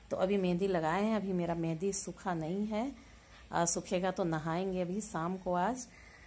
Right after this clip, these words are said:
तो अभी बस यहीं पे सो रहे हैं, खा के सो गए, सब लोग नीचे चले गए हैं। यहाँ अलका सोई थी,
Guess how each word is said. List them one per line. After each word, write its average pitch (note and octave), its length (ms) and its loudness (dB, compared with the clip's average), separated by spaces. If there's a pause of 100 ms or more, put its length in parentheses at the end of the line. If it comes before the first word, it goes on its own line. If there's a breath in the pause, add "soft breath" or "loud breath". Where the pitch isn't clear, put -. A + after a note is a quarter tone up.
(160 loud breath)
तो - 60 -8
अभी F#3+ 240 0
बस G3 280 2 (220)
यहीं E3 340 2
पे F#3 220 0
सो F3 340 -2
रहे F3+ 140 2
हैं, F#3 280 -2
खा E3 240 -4
के F3 140 -4
सो E3+ 180 -2
गए, F#3 180 -2
सब E3 240 -4
लोग F3+ 180 0
नीचे E3+ 320 -4
चले E3+ 300 -2
गए F3 180 -2
हैं। F#3+ 260 -4 (520 loud breath)
यहाँ A3 300 4
अलका G#3+ 300 2
सोई G#3+ 340 -4
थी, B3+ 340 -10